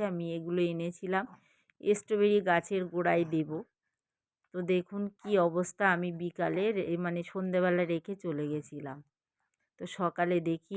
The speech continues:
এই অবস্থা। আর এদিকে আমার যে মটরশুঁটির চারাগুলো বসিয়েছিলাম, ইঁদুরতে তো সব কেটে দিয়েছিল।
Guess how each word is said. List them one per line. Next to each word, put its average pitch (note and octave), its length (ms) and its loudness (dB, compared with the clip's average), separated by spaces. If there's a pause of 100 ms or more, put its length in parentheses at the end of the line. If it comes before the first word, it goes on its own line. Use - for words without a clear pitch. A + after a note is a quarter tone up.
এই D#3+ 140 0 (100)
অবস্থা। D#3 580 -6 (840)
আর E3+ 340 4 (140)
এদিকে F3+ 480 0
আমার E3+ 440 2 (120)
যে F3 140 -2
মটরশুঁটির F3 840 -6
চারাগুলো E3 600 2
বসিয়েছিলাম, F3 800 -2
ইঁদুরতে E3+ 460 -6
তো F3+ 140 -6
সব F3 300 -10
কেটে F#3 260 -4
দিয়েছিল। E3+ 500 -2